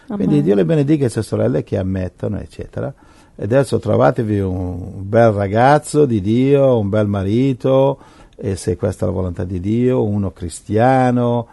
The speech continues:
Speaker 2: che anche magari vi possa anche aiutare e correggervi, un marito sotto il quale potete umiliarvi nel nome di Gesù, un marito cristiano,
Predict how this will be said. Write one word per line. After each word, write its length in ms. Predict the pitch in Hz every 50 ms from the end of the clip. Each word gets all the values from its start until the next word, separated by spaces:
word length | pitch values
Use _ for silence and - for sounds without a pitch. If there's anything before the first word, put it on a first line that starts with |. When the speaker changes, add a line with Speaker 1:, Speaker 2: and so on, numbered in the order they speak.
| - - - - - - _
Speaker 2:
che 160 | - - 104
anche 240 | 104 110 110 101 113
magari 500 | 101 98 92 92 101 98 98 95 95 90
vi 160 | 87 92 87 85
possa 360 | - - 90 95 - - 95
anche 420 | 90 90 - - 85 85 85 82
aiutare 560 | 82 85 85 82 82 82 - 87 90 92 92 85
e 40 | 82
correggervi, 960 | - 87 85 90 101 113 117 110 95 107 104 104 98 98 98 95 98 101 98 - - - _ _ _
un 340 | _ - - 95 95 98 101
marito 400 | 98 104 104 110 120 117 123 110
sotto 280 | - - 104 90 - 101
il 60 | 90
quale 260 | - - 104 104 104 90
potete 340 | - 95 90 104 95 -
umiliarvi 680 | 98 92 92 92 90 92 95 92 92 95 98 104 101 101
nel 120 | 92 90
nome 240 | 92 92 90 90 90
di 120 | 85 85 85
Gesù, 360 | 82 87 87 82 90 104 120
un 80 | 113
marito 320 | 98 85 85 95 87 92 -
cristiano, 800 | - 104 107 104 - - - 85 80 - - 104 117 139 139